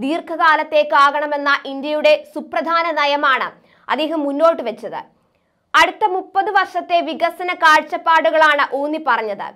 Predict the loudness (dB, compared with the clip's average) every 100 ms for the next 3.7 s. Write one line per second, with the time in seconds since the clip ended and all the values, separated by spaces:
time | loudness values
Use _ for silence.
0 | _ _ _ -2 0 0 -2 -2 2 2
1 | 0 -4 -4 -2 -2 -2 -2 -2 0 2
2 | 2 2 4 4 0 -2 -2 -2 -2 -8
3 | 0 0 0 -2 -2 -2